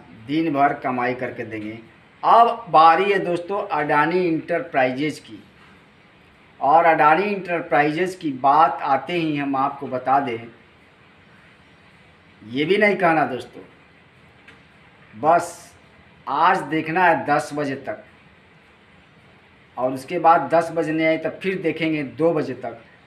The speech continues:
और उसके बाद हम रुकने वाले नहीं हैं। होली पहले उठाएंगे माल ज़बरदस्त अडानी enterprises, ये भी जान लीजिए दोस्तों, मानने वाला नहीं है। दो साल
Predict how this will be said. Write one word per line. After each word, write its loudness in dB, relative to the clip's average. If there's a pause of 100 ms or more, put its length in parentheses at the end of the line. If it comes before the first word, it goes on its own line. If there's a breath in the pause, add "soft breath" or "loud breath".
(140)
और -8
उसके -8
बाद 2
हम -6
रुकने -8
वाले -2
नहीं -8
हैं। -12 (1700)
होली -2
पहले 0
उठाएंगे -4
माल 0 (840)
ज़बरदस्त -4 (320)
अडानी -6 (640)
enterprises, -12 (300)
ये -12
भी -2
जान -6
लीजिए -14
दोस्तों, -20 (380)
मानने -2
वाला 2
नहीं -2
है। -4 (120)
दो -2
साल 4